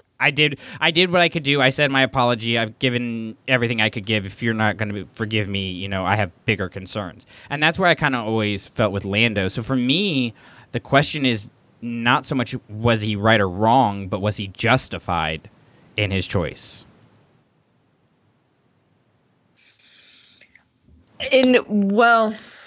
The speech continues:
Speaker 1: so here's the issue that I think maybe a lot of people have, I don't know. Um,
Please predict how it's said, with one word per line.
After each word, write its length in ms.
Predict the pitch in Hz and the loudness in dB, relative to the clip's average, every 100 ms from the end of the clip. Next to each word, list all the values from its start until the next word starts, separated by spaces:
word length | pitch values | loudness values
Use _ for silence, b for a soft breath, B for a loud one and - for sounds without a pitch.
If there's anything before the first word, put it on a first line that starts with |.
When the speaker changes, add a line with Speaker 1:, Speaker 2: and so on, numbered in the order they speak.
| B B | B B
Speaker 1:
so 420 | - - 269 247 | -10 0 2 2
here's 320 | - 320 302 | 4 2 4
the 220 | 240 190 | 2 2
issue 240 | 185 196 185 | 2 0 0
that 160 | 185 | 4
I 120 | 170 | 4
think 1040 | 165 - _ - 180 170 - - - - _ _ _ _ _ _ _ _ _ _ _ - | 2 -6 _ -4 -4 -4 -12 -20 -20 -20 _ _ _ _ _ _ _ _ _ _ _ -8
maybe 580 | 170 170 165 147 175 180 | -2 4 2 2 2 4
a 100 | 202 | 4
lot 200 | 220 226 | 4 2
of 60 | |
people 280 | 240 247 247 | 0 0 4
have, 360 | 247 240 233 247 | 4 4 4 2
I 120 | - 156 | 2 4
don't 140 | 151 | 4
know. 360 | 156 185 247 285 B B B B B | 4 4 2 -2 B B B B B
Um, 600 | - 180 170 165 160 165 | 2 4 6 4 2 -4